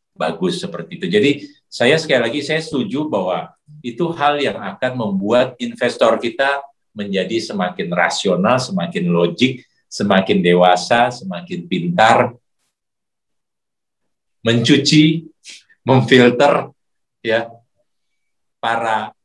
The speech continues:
trader atau para pelaku yang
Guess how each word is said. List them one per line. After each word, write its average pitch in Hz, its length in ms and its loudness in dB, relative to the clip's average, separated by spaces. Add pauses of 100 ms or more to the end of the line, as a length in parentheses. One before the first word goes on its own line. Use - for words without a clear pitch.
trader 123 800 -6
atau 110 400 0
para 107 400 2
pelaku 110 800 -2 (320)
yang 117 480 -4